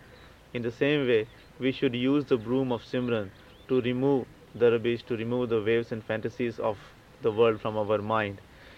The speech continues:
And if we want to ask anything from the Master, we should ask only,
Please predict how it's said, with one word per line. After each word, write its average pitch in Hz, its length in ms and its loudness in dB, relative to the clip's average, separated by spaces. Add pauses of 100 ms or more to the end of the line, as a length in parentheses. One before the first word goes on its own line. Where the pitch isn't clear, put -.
(160)
And 131 280 2
if 156 160 0
we 156 80 2
want 147 280 2
to 143 160 6
ask 135 280 4
anything 135 400 0
from 123 240 -2
the 117 100 2
Master, 110 380 -2 (240)
we 123 80 -2
should 120 240 -4 (120)
ask 117 300 4 (400)
only, 131 480 2